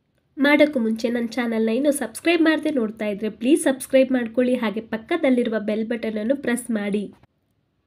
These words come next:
ಇಲ್ಲಿ ಒಂದು ಪ್ಯಾನಲ್ಲಿ ನಾಲ್ಕು ಸ್ಪೂನ್ ತುಪ್ಪ ಹಾಕ್ಕೊಳ್ತಾ ಇದ್ದೀನಿ, ನಾಲ್ಕು ಸ್ಪೂನ್ ಎಣ್ಣೆ ಹಾಕ್ಕೊಳ್ತಾ ಇದ್ದೀನಿ.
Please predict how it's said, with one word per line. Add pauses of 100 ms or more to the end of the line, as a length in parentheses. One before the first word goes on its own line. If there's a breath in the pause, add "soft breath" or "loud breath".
(140)
ಇಲ್ಲಿ
ಒಂದು
ಪ್ಯಾನಲ್ಲಿ
ನಾಲ್ಕು
ಸ್ಪೂನ್
ತುಪ್ಪ
ಹಾಕ್ಕೊಳ್ತಾ
ಇದ್ದೀನಿ, (1120)
ನಾಲ್ಕು
ಸ್ಪೂನ್
ಎಣ್ಣೆ
ಹಾಕ್ಕೊಳ್ತಾ
ಇದ್ದೀನಿ.